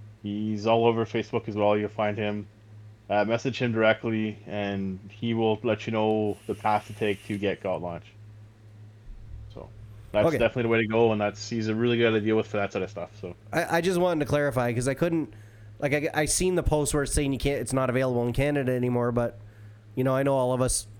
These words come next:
Speaker 2: in, right now in this, we're all running Got Launch, and
Speaker 1: Yeah.
Speaker 2: I'm pretty sure you would have sent me a message saying, "Bro, we're f-, we're in fucking trouble. We can't get Got Launch
Speaker 1: Yeah.
Speaker 2: right now."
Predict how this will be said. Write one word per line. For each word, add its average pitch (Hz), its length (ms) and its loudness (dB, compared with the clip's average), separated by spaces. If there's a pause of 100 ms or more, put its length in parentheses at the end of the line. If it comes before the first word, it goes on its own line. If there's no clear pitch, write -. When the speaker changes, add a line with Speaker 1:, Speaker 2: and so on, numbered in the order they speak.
Speaker 2:
in, 117 340 -2
right 120 200 0
now 120 200 2
in 120 80 0
this, 113 320 -2
we're 127 300 0
all 139 100 0
running 131 240 0
Got 117 220 0
Launch, 117 420 0
and 104 220 -2 (520)
Speaker 1:
Yeah. 90 280 -6
Speaker 2:
I'm 135 100 0
pretty 165 200 0
sure 165 180 0
you 151 140 2
would 147 80 2
have 120 60 -2
sent 147 180 0
me 139 100 2
a 135 60 0
message 135 260 0
saying, 131 220 0
"Bro, 165 220 2
we're 139 120 2
f-, 135 260 -2 (360)
we're 190 160 2
in 156 40 -2
fucking 160 240 2
trouble. 156 300 2
We 147 140 0
can't 160 260 0
get - 140 0
Got 147 260 2
Launch 190 240 4
Speaker 1:
Yeah. 202 60 2
Speaker 2:
right 160 120 2
now." 131 260 0